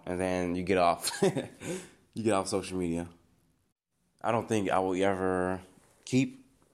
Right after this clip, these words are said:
Instagram or Facebook or Twitter or whatever else I'm at on my phone as part of my strategy also. The moral of the story, I guess,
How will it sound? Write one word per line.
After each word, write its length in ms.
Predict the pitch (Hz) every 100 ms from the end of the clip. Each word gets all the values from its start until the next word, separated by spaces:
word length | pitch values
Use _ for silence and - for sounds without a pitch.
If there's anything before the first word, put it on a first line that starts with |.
| _
Instagram 520 | 104 98 95 98 95
or 60 | 87
Facebook 540 | 101 92 92 92 90
or 140 | 82 85
Twitter 340 | - 95 92
or 160 | 87 87
whatever 460 | 90 90 82 87
else 240 | 92 80 80
I'm 260 | 78 80 -
at 320 | 82 80 - _ _ _ _ _ _ -
on 160 | 98
my 80 | 90
phone 360 | - 92 78 78 _ _ _ _ _
as 100 | 85
part 200 | - 90
of 40 | 82
my 80 | 80
strategy 460 | - 80 80 78
also. 400 | 80 78 71 76 - _ _ _ _ _ _ _ - - - - - -
The 100 | 90
moral 400 | 104 156 113 95
of 60 |
the 60 | 90
story, 420 | - 98 95 92
I 80 | 85
guess, 500 | 87 92 92 - -